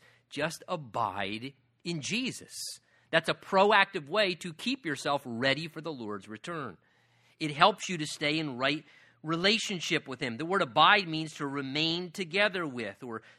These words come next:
to continue in connection to, or to stay in ongoing partnership. And in John fifteen,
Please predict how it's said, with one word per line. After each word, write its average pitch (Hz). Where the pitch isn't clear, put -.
to 165
continue 196
in 196
connection 196
to, 92
or 175
to 165
stay 185
in 190
ongoing 180
partnership. 147
And 160
in 147
John 165
fifteen, 208